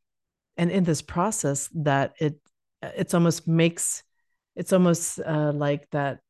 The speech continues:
it's, it's, like, all of a sudden expanded and, and possible to be, you know, you, the, like you said, maybe it's this, you can't hide, it just is. <laughs> Uh, but I think it's really fascinating that, that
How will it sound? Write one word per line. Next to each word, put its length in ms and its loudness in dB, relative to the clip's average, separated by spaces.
it's, 340 -12
it's, 360 -12
like, 260 -6
all 60 0
of 100 -2
a 20 0
sudden 240 -2
expanded 1000 2
and, 440 0
and 240 0
possible 560 2
to 160 -2
be, 500 2
you 120 0
know, 100 2
you, 160 2
the, 260 4
like 180 2
you 60 0
said, 140 -2
maybe 180 2
it's 220 -4
this, 200 -8
you 60 -10
can't 220 -2
hide, 340 2
it 80 0
just 240 -2
is. 440 0
<laughs> 40 -20
Uh, 100 4
but 140 0
I 40 0
think 200 4
it's 140 0
really 160 0
fascinating 560 -2
that, 260 -6
that 220 -4